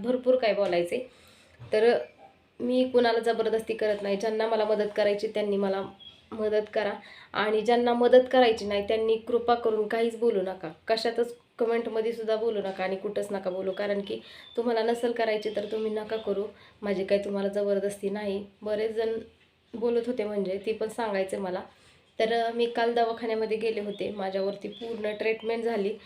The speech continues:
आणि तुमच्यासाठी आनंदाची बातमी म्हणजे माझा पाय आता सगळा वसरलेला आहे. आणखीन एक दुसरी आनंदाची गोष्ट म्हणजे डॉक्टरांना मी सांगितलं होतं, ज्या दिवशी माझी लय पायाची आग उठत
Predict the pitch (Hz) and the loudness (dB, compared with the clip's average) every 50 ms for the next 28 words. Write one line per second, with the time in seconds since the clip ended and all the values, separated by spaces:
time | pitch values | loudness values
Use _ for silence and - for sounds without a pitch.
0 | - - - - - 202 202 202 202 196 202 202 196 202 220 214 214 196 196 214 | -20 -20 -16 -8 -4 -2 0 0 2 2 0 0 -2 -2 -4 -6 -6 -4 -4 -4
1 | 208 208 226 208 214 208 208 214 214 208 208 202 202 202 - 202 202 214 220 220 | -4 -4 -4 -4 -2 -2 0 0 -2 -2 0 0 -2 0 -2 -2 0 -2 -2 -2
2 | - 208 214 214 214 208 196 190 190 185 202 196 190 190 190 - - 208 202 196 | -4 -2 -2 0 0 0 0 0 -2 -2 -2 -2 -4 -4 -4 -4 -4 -2 0 0
3 | 202 196 196 - 202 202 202 - 202 202 - - 208 208 208 208 220 220 - 220 | 0 0 -2 -4 -6 -6 -4 -6 -8 -6 -4 -2 -2 0 0 0 0 0 0 0
4 | 202 202 214 208 196 196 202 196 - - - - - - - - _ - - 220 | -2 0 0 0 0 0 0 -2 -4 -4 -6 -12 -20 -20 -20 -20 _ -2 -2 0
5 | 233 233 - 247 247 247 240 226 233 262 254 - - 254 240 240 247 233 226 226 | 0 0 2 2 4 4 4 2 2 0 0 2 4 4 4 4 4 0 0 -2
6 | 220 220 226 220 220 233 233 - - 226 208 226 214 196 196 202 202 220 220 220 | -2 -2 -2 -2 0 0 0 0 -2 -6 -6 -6 -6 -4 -2 -2 0 -2 -4 -4
7 | - 220 214 208 208 214 208 208 208 214 214 214 247 233 226 220 220 220 214 214 | -4 -6 -6 -4 -4 -4 -2 -2 -2 -2 -2 -2 -2 -2 -2 0 -2 -2 -4 -4
8 | 220 214 196 - 196 190 208 226 214 208 220 226 220 - - 208 208 220 214 208 | -4 -4 -4 -2 -2 0 2 2 2 2 2 0 0 -2 -2 -2 -2 -2 -2 -2
9 | 202 208 202 214 220 220 226 233 220 208 208 208 214 208 208 226 233 233 | -2 -2 -2 0 0 0 2 0 0 0 0 -2 -2 -2 0 -2 -2 -2